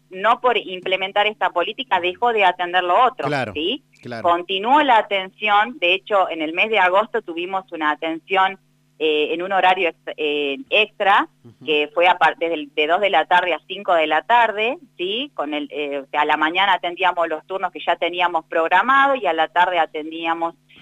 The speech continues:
Speaker 1: los dieciocho turnos que estaban programados para, mm, para el programa de asesoramiento por tareas de cuidado, ¿sí?
Speaker 2: Bien,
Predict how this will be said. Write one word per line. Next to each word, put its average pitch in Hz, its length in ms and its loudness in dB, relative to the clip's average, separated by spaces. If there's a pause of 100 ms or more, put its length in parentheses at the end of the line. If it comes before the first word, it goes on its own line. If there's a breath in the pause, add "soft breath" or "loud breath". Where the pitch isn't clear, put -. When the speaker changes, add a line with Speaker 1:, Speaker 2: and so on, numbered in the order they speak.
(140)
Speaker 1:
los 151 420 0
dieciocho 170 600 -4
turnos 180 360 -6
que 143 100 -12
estaban 151 400 -2
programados 156 640 0
para, 135 560 2
mm, 135 260 -8 (400)
para 143 280 2
el 139 100 -4
programa 156 600 0
de 139 200 -4
asesoramiento 147 720 -4
por 139 160 -8
tareas 156 360 -2
de 147 100 -12
cuidado, 139 480 0 (100)
¿sí? 156 80 -8
Speaker 2:
Bien, 104 240 -8